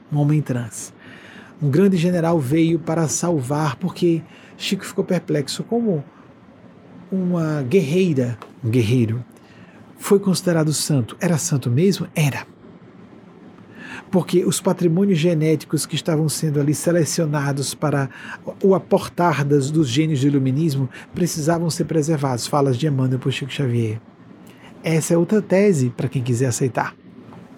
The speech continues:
Nós vamos encerrar nossa reunião por aqui. Nós não vamos retornar. Hoje os espíritos pediram que nós não fizéssemos aquela sessão de evidência provocativa de provas de mortalidade,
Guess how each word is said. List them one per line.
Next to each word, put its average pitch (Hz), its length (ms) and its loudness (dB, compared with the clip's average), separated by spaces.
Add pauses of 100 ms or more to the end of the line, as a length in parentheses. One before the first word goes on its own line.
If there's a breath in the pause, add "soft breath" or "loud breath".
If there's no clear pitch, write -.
(1300 loud breath)
Nós 208 120 0
vamos 165 180 0
encerrar 139 560 -4
nossa 143 220 -4
reunião 123 280 -2
por 131 160 -8
aqui. 127 320 -6 (920 loud breath)
Nós 135 120 0
não 160 120 2
vamos 143 280 0
retornar. 123 580 -2 (160)
Hoje 151 220 2
os 139 80 -4
espíritos 131 400 -4
pediram 127 420 -4
que 123 160 -8
nós 131 160 0
não 156 80 0
fizéssemos 127 840 -4 (260 loud breath)
aquela 139 300 -2
sessão 127 340 -6
de 131 80 -2
evidência 127 580 -2
provocativa 135 800 -4 (600 loud breath)
de 143 80 0
provas 127 480 0
de 120 80 -2
mortalidade, 127 580 -4